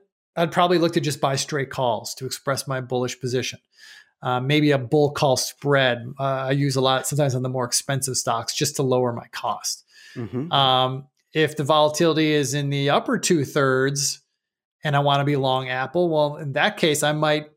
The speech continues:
Speaker 1: I might sell a, a, a bull put spread wh-, where I'm selling a, an at the money put and protecting it with a further out of the money put. Um, it's got very, it's got limited, uh, gain potential, but the odds are stacked in my favor that way. So,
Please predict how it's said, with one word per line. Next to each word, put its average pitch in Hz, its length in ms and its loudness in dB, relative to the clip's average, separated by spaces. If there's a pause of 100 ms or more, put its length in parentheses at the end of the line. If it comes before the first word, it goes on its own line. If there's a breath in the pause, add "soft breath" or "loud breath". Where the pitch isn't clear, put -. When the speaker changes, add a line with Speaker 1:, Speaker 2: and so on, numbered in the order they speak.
(220)
Speaker 1:
I 139 100 -4
might 135 260 -2
sell 151 580 2
a, 147 260 -4
a, 131 120 -6 (140)
a 139 300 -6 (220)
bull 156 260 0
put 160 340 -4
spread 175 440 0
wh-, 139 200 -6
where 147 160 -2
I'm 135 120 -2
selling 160 540 0
a, 143 300 -2
an 147 120 -6
at 147 160 -2
the 160 60 -2
money 151 200 0
put 160 280 0
and 135 180 -2
protecting 147 480 -2
it 143 120 -4
with 135 120 -4
a 135 80 -4
further 156 400 2
out 151 180 2
of 156 80 0
the 139 60 0
money 131 240 -2
put. 127 260 -4 (460 loud breath)
Um, 127 360 2
it's 143 240 -6
got 143 300 2
very, 160 200 2
it's 170 120 -4
got 151 140 2
limited, 165 560 2 (640)
uh, 151 180 2 (160)
gain 226 300 2
potential, 147 560 0
but 139 220 -2
the 143 220 -8
odds 147 360 0
are 143 100 -2
stacked 143 420 -2
in 151 60 -6
my 135 140 -6
favor 160 400 0
that 123 200 -2
way. 123 140 -8
So, 170 340 2